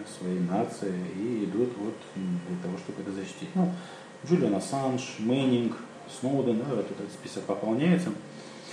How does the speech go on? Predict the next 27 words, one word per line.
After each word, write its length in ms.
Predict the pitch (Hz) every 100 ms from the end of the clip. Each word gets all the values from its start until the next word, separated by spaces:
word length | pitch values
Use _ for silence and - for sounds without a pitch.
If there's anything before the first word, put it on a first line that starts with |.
| - - -
Но 240 | 160 208 - - -
к 60 |
Сноудену 440 | - 196 226 185 151
всё 300 | - 170 170
равно 360 | 170 165 180 170
какое-то 420 | 135 165 151 143
двоякое 720 | 110 113 139 147 135 104 104
отношение, 500 | 113 117 - 202 160
потому 360 | - - 127 139
что, 220 | - 113 92 - - - - - - - - -
э, 200 | 110 107 113
как 140 | 127
бы 60 | 120
мы 120 | 110
не 120 | 104 110
любили 340 | 117 120 101
этого 220 | 101 101
человека 380 | 101 139 180 175
и 60 | 104
как 140 | 101
бы 140 | 98
мы 80 | 95 92
хорошо 240 | 98 -
к 80 | -
нему 140 | 95 95
не 80 | 92
относились, 480 | - - 196 135